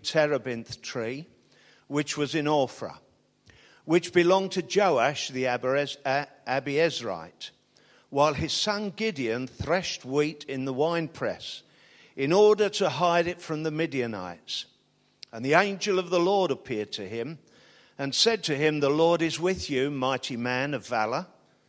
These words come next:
Just a kid. Gideon said to him, "Oh, my Lord, if the Lord is with us,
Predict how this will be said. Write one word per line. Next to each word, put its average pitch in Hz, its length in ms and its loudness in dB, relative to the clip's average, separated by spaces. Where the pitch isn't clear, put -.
Just 127 320 -8
a 143 80 -8
kid. 147 400 -4
Gideon 170 400 4
said 175 320 2
to 170 120 -2
him, 165 180 2
"Oh, 143 240 4
my 120 220 -2
Lord, 127 440 -2
if 120 220 -6
the 127 140 -4
Lord 160 340 4
is 139 180 -2
with 156 240 2
us, 160 420 0